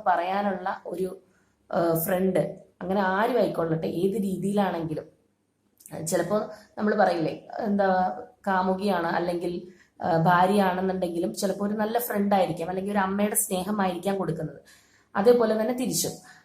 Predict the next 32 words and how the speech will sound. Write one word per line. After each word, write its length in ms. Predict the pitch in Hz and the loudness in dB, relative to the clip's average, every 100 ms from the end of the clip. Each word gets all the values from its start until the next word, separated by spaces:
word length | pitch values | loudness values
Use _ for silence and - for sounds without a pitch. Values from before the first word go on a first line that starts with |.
| _ - | _ -10
അപ്പോ 220 | - 233 | -2 -2
ഇങ്ങനെയൊക്കെയുള്ള 1040 | 226 240 254 262 262 254 233 233 247 262 254 | 0 0 2 0 -2 -2 -2 2 2 2 -2
ഒരു, 520 | 220 226 226 - - | -4 -2 -4 -6 -10
എന്താ, 220 | 220 202 | -4 -2
പ്രണയത്തിനേക്കാൾ 840 | 202 196 202 214 214 233 233 233 233 | 0 0 0 -2 -4 -4 -4 0 0
ഉപരിയായിട്ട് 800 | 214 196 208 220 202 196 208 - | 0 0 0 2 0 0 -4 -4
അവർക്കൊരു 580 | 220 214 208 226 220 247 - _ _ - | -2 -2 -2 -2 -4 -6 -14 _ _ -12
അത്രയും 300 | 202 226 233 - | -6 -4 -4 -2
കെയറിങ് 420 | 214 214 226 233 | 0 0 0 -2
ഒക്കെ 120 | 214 | -6
കൊടുത്തിരുന്ന 520 | - 208 196 208 208 214 | -4 -4 -2 0 0 0
വ്യക്തികളാണ് 600 | 202 202 208 196 190 190 | -2 -2 0 0 0 0
നിങ്ങൾ. 180 | 185 180 | 0 -2
അവരങ്ങനെയാണ് 640 | 196 196 196 226 208 208 185 | 0 0 0 -2 -2 -2 -2
കാണുന്നത്. 320 | 165 165 170 | -2 -2 -4
നിങ്ങളോട് 300 | 170 185 190 | -4 -2 0
അവർക്ക് 260 | 185 180 269 - _ - | -2 -8 -10 -14 _ -6
നല്ല 240 | 190 202 202 | 0 4 4
റെസ്പെക്റ്റ് 480 | 196 - 208 - | 2 -2 -6 -2
ഉണ്ട്. 180 | 196 156 - - - | -2 -2 -8 -12 -2
ആ 100 | 202 | 0
ഒരു 160 | 214 | 2
എനർജിയാണ് 500 | 202 185 185 196 202 | 0 0 -2 -2 -2
നമുക്കിവിടെ 340 | 202 196 190 180 | -4 -4 -4 -4
കാണുന്നത്. 280 | 160 151 - | -4 -6 -10
അതുപോലെ 380 | - - 214 208 208 | -12 -10 -6 -6 -6
തന്നെ 160 | 208 254 - _ _ _ - | -8 -10 -14 _ _ _ -6
Queen 180 | 220 208 | 0 0
of 100 | 208 | 0
Cups 160 | 214 - | -4 -4
എന്ന് 160 | 220 226 | -4 0
പറയുമ്പോഴത്തേക്കും 760 | 214 202 196 196 196 190 196 | 2 2 0 -2 -4 -4 -4